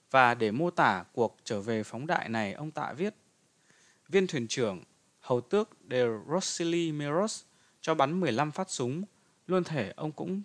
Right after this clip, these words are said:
tỏ một cử chỉ bặt thiệp. Tôi tưởng có bổn phận phải thêm vào cho bộ sử nhỏ bé này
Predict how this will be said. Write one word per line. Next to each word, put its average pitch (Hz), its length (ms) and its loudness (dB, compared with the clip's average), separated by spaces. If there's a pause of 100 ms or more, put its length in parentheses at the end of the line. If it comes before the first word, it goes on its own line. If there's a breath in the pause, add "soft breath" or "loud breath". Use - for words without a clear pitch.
tỏ 104 220 4
một 101 260 -6
cử 107 120 -8
chỉ 101 220 -8
bặt 104 200 -8
thiệp. 117 220 -4 (760 soft breath)
Tôi 180 140 -2
tưởng 107 280 -2
có 117 140 -4
bổn 147 200 -2
phận - 220 -2 (140)
phải 101 180 -10
thêm 160 340 -4
vào 110 380 2 (380 soft breath)
cho 170 120 0
bộ 139 160 0
sử 113 260 -4
nhỏ 107 220 -6
bé 101 220 -4
này 117 340 -4